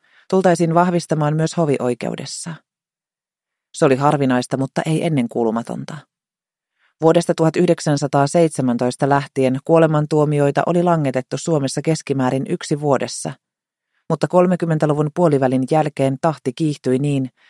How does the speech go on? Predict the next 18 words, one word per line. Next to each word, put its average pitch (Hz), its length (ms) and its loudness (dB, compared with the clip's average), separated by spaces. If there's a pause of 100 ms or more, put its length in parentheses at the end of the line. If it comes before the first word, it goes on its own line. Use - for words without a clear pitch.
(220)
että 156 220 2
vuosina 151 360 2
tuhat 147 220 0
yhdeksänsataakolmekymmentäviisi, 143 1600 -2 (480)
tuhat 160 180 2
yhdeksänsataakolmekymmentäkahdeksan 147 1800 0 (480)
alioikeuksissa 151 920 2
kuolemaan 139 460 2
tuomittiin 143 540 -2
yhteensä 143 440 -2
neljätoista 156 600 -2
ihmistä. - 560 -10 (1400)
Kaikki 196 280 2
Suomessa 165 400 2
maailmansotien 139 760 0
välillä 135 360 2
langetetut 131 540 -2
kuolemantuomiot 131 840 0